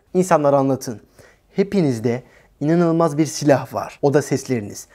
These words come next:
Her birinizin sesi var. Lütfen aşağılamayın, dışlamayın. Bilmiyorlarsa anlatmaya çalışın.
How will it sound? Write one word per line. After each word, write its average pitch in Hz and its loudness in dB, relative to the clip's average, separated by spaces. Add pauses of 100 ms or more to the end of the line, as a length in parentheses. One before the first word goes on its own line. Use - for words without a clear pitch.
(300)
Her 160 -2
birinizin 131 -2
sesi 127 -8
var. - -12 (200)
Lütfen 160 2
aşağılamayın, 117 -4 (400)
dışlamayın. 117 0 (360)
Bilmiyorlarsa 156 0 (320)
anlatmaya 135 0
çalışın. 107 -10